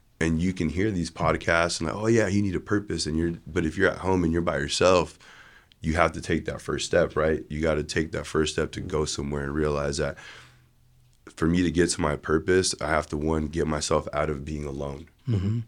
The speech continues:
Speaker 1: Because when you're alone, there's nothing you can tell me to get me out of that spot. You're just there,
Speaker 2: Wow.
Speaker 1: dark,
Speaker 2: Right.
Speaker 1: right? It
Speaker 2: Yeah, yeah.
Speaker 1: takes that friend, that buddy that's gonna get you to come out and then be able to go to a vet works or to go to something and then get you plugged
Speaker 2: Sure,
Speaker 1: in.
Speaker 2: sure.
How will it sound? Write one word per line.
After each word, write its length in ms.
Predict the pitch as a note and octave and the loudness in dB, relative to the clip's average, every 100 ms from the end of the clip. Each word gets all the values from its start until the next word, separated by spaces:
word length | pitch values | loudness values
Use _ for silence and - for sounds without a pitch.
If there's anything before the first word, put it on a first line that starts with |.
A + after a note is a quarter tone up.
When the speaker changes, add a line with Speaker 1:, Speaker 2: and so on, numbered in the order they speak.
| _ | _
Speaker 1:
Because 260 | D2 D2 D2+ | -10 -6 -4
when 120 | D2+ | 0
you're 140 | D#2 D#2+ | 2 4
alone, 640 | D#2 F#2+ F2+ E2 D#2+ E2 - | 4 4 6 4 2 -4 -8
there's 200 | E2 D#2 | -4 0
nothing 300 | E2 D#2 E2 | 0 0 0
you 100 | D#2 | -2
can 140 | D#2 D#2 | -2 -4
tell 220 | - F2+ | -2 0
me 120 | D#2+ | 0
to 100 | D2+ | -2
get 200 | D2 D#2 | -4 -6
me 140 | C#2+ D2+ | -4 -6
out 160 | D2 | -4
of 60 | C#2+ | -6
that 160 | D2 | -8
spot. 340 | - - C#2+ B1 | -6 -2 -2 -4
You're 120 | C#2+ | -6
just 200 | D2+ D#2+ | -6 -4
there, 280 | D#2 C2 - - | -2 -4 -10 -8
Speaker 2:
Wow. 80 | A#2 | -2
Speaker 1:
dark, 260 | D2 C2 - G2+ | -2 -2 -8 -8
Speaker 2:
Right. 180 | F2+ - - | -8 -8 -10
Speaker 1:
right? 200 | - D2 D2+ | -4 0 0
It 20 | |
Speaker 2:
Yeah, 40 | D#2 - F2+ | -2 2 2
yeah. 60 | E2+ | 2
Speaker 1:
takes 220 | - - - - - - | 0 -6 -12 -20 -18 -2
that 220 | D#2 - | -2 -2
friend, 440 | - G2+ F2+ D#2+ | 0 2 4 2
that 180 | D2+ C#2+ | 0 0
buddy 260 | D#2 E2 E2 | 2 2 2
that's 200 | D2+ D2+ | 0 -2
gonna 180 | D#2+ D2+ | -2 0
get 240 | D#2+ D#2 | 0 -2
you 60 | D2 | -4
to 80 | C#2+ | -6
come 220 | - D2 | -4 -4
out 280 | C#2+ C#2 C2 | -2 -2 -4
and 160 | C#2+ D2+ | -4 -4
then 260 | D2+ D2 | -4 -4
be 240 | C2+ E2 E2 | -6 0 2
able 180 | D#2 D#2 | 0 -4
to 80 | |
go 180 | C#2+ D#2 | -2 -2
to 320 | D2+ - D#2 | -2 -2 -2
a 60 | D2 | -2
vet 240 | D2+ D2+ | -2 -2
works 440 | D2 D2 D2 - - | -2 -4 -4 -6 -6
or 100 | D2 | -6
to 60 | C#2 | -6
go 220 | D2 E2 | -4 -2
to 80 | D2+ | 0
something 380 | - C#2+ D2+ | -2 -2 -6
and 120 | D2 C#2+ | -4 -2
then 160 | F2 | 0
get 220 | D#2 C2+ | -2 -4
you 60 | C#2+ | -8
plugged 300 | C2+ D2+ C#2+ | -6 -6 -4
Speaker 2:
Sure, 140 | C2+ | -2
Speaker 1:
in. 140 | D2 D2 - | -4 -6 -12
Speaker 2:
sure. 200 | - C3 | -10 -10